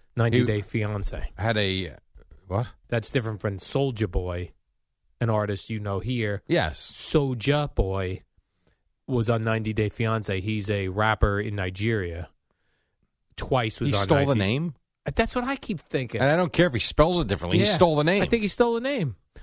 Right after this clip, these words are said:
Speaker 1: That's what I thought it was
Speaker 2: Huh.
Speaker 1: at first, though.
Speaker 2: That would be like someone getting a job as a producer, and their name is Al D O O K S, Al Dukes.
Speaker 1: Yeah, I don't. I wouldn't like that.
Speaker 2: No, of course you
Speaker 1: I wouldn't
Speaker 2: wouldn't.
Speaker 1: care for that one bit.
Speaker 2: Huh.
Speaker 1: My question is this: how do they know Burna Boy is popular enough here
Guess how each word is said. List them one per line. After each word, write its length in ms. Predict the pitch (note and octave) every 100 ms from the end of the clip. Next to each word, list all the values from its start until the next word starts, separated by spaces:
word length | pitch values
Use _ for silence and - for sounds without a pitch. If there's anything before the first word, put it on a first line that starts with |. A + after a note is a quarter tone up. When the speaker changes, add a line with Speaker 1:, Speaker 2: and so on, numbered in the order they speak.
| - _
Speaker 1:
That's 200 | D#3 F3
what 100 | G3+
I 40 |
thought 160 | D#3+ D#3+
it 40 |
was 120 | D#3
Speaker 2:
Huh. 60 | F3+
Speaker 1:
at 80 | -
first, 340 | F3 E3+ -
though. 220 | A2+ G2 - -
Speaker 2:
That 80 |
would 80 | D3
be 60 | D#3
like 200 | D3 C3+
someone 320 | - D3 D3
getting 160 | C#3 C3+
a 20 |
job 260 | A#2 C3 C3+
as 80 | A#2+
a 60 |
producer, 560 | G#2+ A2 C3+ C3 B2+ G#2
and 140 | G2+
their 80 | G#2
name 220 | G#2+ A2
is 180 | G#2+ F2+ F2+
Al 280 | A2+ A#2+ A2
D 300 | F2+ A2+ -
O 160 | A2
O 200 | A2 G#2+
K 260 | G#2+ A#2 G#2+
S, 340 | A#2+ F2 - -
Al 220 | G#2 G#2
Dukes. 460 | E2 B2 G#2+ - -
Speaker 1:
Yeah, 140 | C#3
I 20 | B2+
don't. 200 | C3 D3+
I 140 | B2+
wouldn't 240 | A#2+ A#2 A#2+
like 200 | C3+ -
that. 180 | G2
Speaker 2:
No, 240 | F#3 A3+ A#3+
of 80 | F#3
course 240 | A3+ G#3+
you 80 | A3+
Speaker 1:
I 40 |
wouldn't 140 | F#3 C3
Speaker 2:
wouldn't. 160 | E2+ -
Speaker 1:
care 140 | B2
for 100 | A2+
that 140 | A2+ G#2+
one 160 | G#2+
bit. 220 | A2 A2+ - - -
Speaker 2:
Huh. 240 | F#3+ D#3+
Speaker 1:
My 100 | G3+
question 340 | A#3+ G#4 - A#3+
is 120 | E3+
this: 240 | F#3 C#3+
how 280 | - - A3+
do 80 | D#4+
they 140 | E4
know 220 | C4 A3+ F#3+
Burna 520 | A#2+ - D3+ E3+ C#3
Boy 320 | G#2+ G2+ G2 G2+
is 140 | G#2
popular 640 | - D3 F3 E3+ D3 B2+
enough 320 | B2 A#2 A2 -
here 640 | - - F3 C3 G2+ G#2